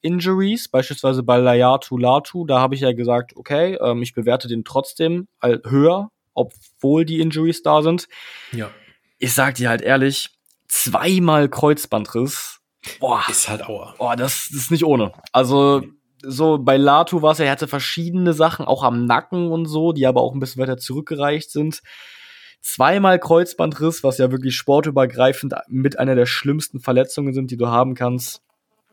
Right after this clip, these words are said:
Speaker 1: Finde ich ein bisschen schwierig. Ich finde ein nettes Prospect. Ähm, ich glaube, da sind wir uns sogar auch von der Position ein bisschen einig. Ich sehe den auch irgendwo zweite Runde.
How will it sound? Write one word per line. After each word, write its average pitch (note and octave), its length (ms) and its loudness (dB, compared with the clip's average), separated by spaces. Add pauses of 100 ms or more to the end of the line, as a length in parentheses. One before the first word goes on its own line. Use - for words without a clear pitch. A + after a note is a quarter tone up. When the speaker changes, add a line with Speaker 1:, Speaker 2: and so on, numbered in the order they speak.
(400)
Speaker 1:
Finde C#3+ 180 2
ich C#3 60 0
ein C3 80 2
bisschen A#2+ 260 0
schwierig. G2+ 500 -6 (240)
Ich C#3+ 120 -2
finde A3 180 2
ein F3 160 2
nettes E3+ 340 2
Prospect. E3 680 0
Ähm, C3+ 420 2
ich B2+ 80 -4
glaube, E3 220 4
da C#3 80 4
sind D#3 180 -4
wir C#3+ 100 0
uns C3+ 140 -4
sogar B2+ 160 0
auch B2 140 0
von B2+ 140 -2
der A2+ 120 0
Position B2+ 640 -4
ein D3+ 200 -10
bisschen C#3+ 280 -6
einig. D3+ 320 0
Ich C#3 160 -6
sehe C3+ 80 4
den C3 140 0
auch A#2 300 2
irgendwo B2 420 0
zweite - 440 -4
Runde. G2+ 460 -2